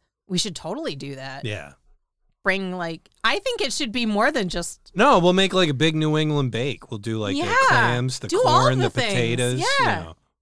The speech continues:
Speaker 2: Oh, yeah. Yeah.
Speaker 1: Yeah.
Speaker 2: I think so.
Speaker 1: Maybe do some vegetables as well, 'cause, you know, you got all that steam.
Speaker 2: I guess. What else you got?
Speaker 1: In Czechoslovakia?
Speaker 2: Really?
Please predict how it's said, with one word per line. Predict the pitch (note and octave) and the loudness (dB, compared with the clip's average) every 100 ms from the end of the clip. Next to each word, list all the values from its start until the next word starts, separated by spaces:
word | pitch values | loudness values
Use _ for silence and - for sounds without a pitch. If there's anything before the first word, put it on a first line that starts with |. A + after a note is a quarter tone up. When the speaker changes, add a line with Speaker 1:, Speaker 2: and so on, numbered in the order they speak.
| - | -8
Speaker 2:
Oh, | B3 | -4
yeah. | B3 D#3 - _ _ | -2 -2 -4 _ _
Yeah. | A3+ A2 - _ _ | -10 -10 -12 _ _
Speaker 1:
Yeah. | F#4 - _ _ _ _ _ _ _ _ _ _ | -2 -2 _ _ _ _ _ _ _ _ _ _
Speaker 2:
I | D#3 | -12
think | - G2+ | -8 -10
so. | - F2 A2 | -10 -10 -8
Speaker 1:
Maybe | B3 A#3 A#3 | -8 -6 -6
do | G#3 A3+ | -8 -8
some | A#3 G3+ | -6 -4
vegetables | G3 - A#3 G#3+ G#3+ | -4 -4 -8 -8 -6
as | G3+ F#3 | -8 -4
well, | F3 F3 A#3 | -2 -2 -2
'cause, | - F#3+ F#3 | -6 -8 -6
you | |
know, | F#3+ | -4
you | F3+ F3+ | -4 -2
got | F3 | -2
all | G3+ D3 | -2 -4
that | D3+ D3 | -8 -10
steam. | - D#3+ F#3 F3 F#3 - _ _ _ | -12 -10 -10 -8 -8 -10 _ _ _
Speaker 2:
I | F2+ | -18
guess. | E2+ D#2+ D2+ - - - _ _ _ _ _ _ | -16 -14 -16 -16 -20 -20 _ _ _ _ _ _
What | C#3 F#3+ | 0 4
else | A3+ G3 D3 | 4 4 -2
you | |
got? | A2+ D#2 C#2+ _ _ _ _ | -4 -6 -12 _ _ _ _
Speaker 1:
In | C4+ A#3+ | -4 -4
Czechoslovakia? | A#3+ B3+ B3+ B3+ - A#3+ A#3+ B3+ E4 F4+ A4 D5 | -2 -4 -2 -4 -2 0 2 2 0 2 2 2
Speaker 2:
Really? | C#3 D#3+ A#3+ G#3 A2+ | 4 6 6 6 4